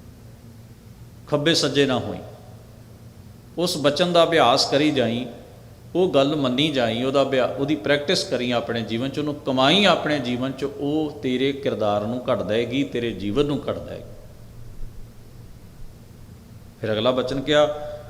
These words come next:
"ਪੇਖਤ ਹੀ ਪੁਨੀਤ ਹੋਏ।" ਕਹਿੰਦੇ ਉਹ ਗੁਰਮੁਖਾਂ ਦੀ ਸੰਗਤ ਨੂੰ ਤਾਂ ਵੇਖਦਿਆਂ ਹੀ ਬੰਦਾ ਪਵਿੱਤਰ ਹੋ ਜਾਂਦਾ ਹੈ।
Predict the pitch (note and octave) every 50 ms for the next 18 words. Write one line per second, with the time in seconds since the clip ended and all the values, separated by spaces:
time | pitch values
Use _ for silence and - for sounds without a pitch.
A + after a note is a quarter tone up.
0 | - - - - - - - - - - - - - - - - - - - -
1 | - - - - - - - - - - - - - - - - - - - -
2 | F3 G3+ G#3+ G#3 B3+ B3 B3 G#3 G3 G#3+ G#3 F3+ F#3 F3+ E3+ D#3 C#3+ C#3 C#3 -
3 | - G#2 F#2+ D#2+ D2+ - - - - - - - - - - - - - - -
4 | - - - - - - - - - - - - - - - - D#3 E3+ F3+ G#3+
5 | G3 F#3 F#3 E3+ - - - C3 G#2+ B2+ B2+ C3+ C#3 C#3 - - D3+ D3+ C#3+ C#3+
6 | C#3+ B2+ - - A2+ A2 A2+ B2 B2 B2 B2 A#2+ B2 A#2+ - C3+ C#3+ C#3 A#2+ G#2
7 | G#2+ A#2+ C#3 D3 D3 D3+ C#3+ C#3+ C3 A#2 A#2 A2+ A2+ A2+ A2 - G#2+ G2+ - -
8 | - G#2 F#2 F#2 E2 E2+ D#2+ E2+ - - -